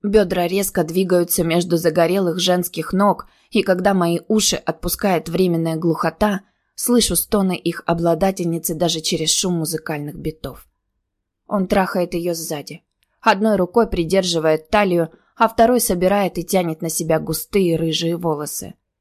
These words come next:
Врезается так, что кровать стучит о стену. Пошло, грязно, грубо.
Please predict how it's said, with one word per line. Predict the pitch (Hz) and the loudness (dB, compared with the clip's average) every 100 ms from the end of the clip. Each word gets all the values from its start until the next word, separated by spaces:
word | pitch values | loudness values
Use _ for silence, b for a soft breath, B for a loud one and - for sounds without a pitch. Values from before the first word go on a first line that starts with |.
| _ _ - | _ _ -4
Врезается | 202 208 190 202 175 - 180 | 2 2 4 4 2 0 -4
так, | 175 220 196 - _ _ | 0 0 0 -4 _ _
что | - - | -8 -4
кровать | 202 180 180 175 | -2 -2 -2 -4
стучит | - 175 - 160 175 | -6 -8 -6 -4 -4
о | |
стену. | 170 - 165 147 165 _ _ _ _ _ _ - | -6 -6 -8 -8 -12 _ _ _ _ _ _ -6
Пошло, | 214 190 - 165 - _ _ | -4 -4 -6 -12 -20 _ _
грязно, | - 208 214 190 175 170 | -4 0 0 0 -4 -6
грубо. | 175 196 170 151 | -4 -4 -6 -10